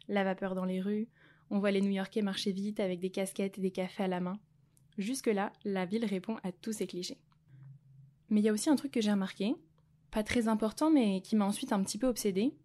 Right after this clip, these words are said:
aussi parce que j'adore cette fleur, c'est qu'il y a des tulipes partout. Et c'est quelque chose qui s'est confirmé les jours suivants. Il y en a vraiment partout, partout des tulipes. Alors j'en ai un petit peu parlé avec les gens que j'ai rencontrés, et ils m'ont dit que c'était toujours comme ça.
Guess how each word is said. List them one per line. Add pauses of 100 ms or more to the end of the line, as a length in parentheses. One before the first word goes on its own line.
(240)
aussi
parce
que
j'adore
cette
fleur, (460)
c'est
qu'il
y
a
des
tulipes (180)
partout. (640)
Et
c'est
quelque
chose
qui
s'est
confirmé
les
jours
suivants. (400)
Il
y
en
a
vraiment
partout,
partout
des
tulipes. (680)
Alors
j'en
ai
un
petit
peu
parlé
avec
les
gens
que
j'ai
rencontrés, (680)
et
ils
m'ont
dit
que
c'était
toujours
comme
ça.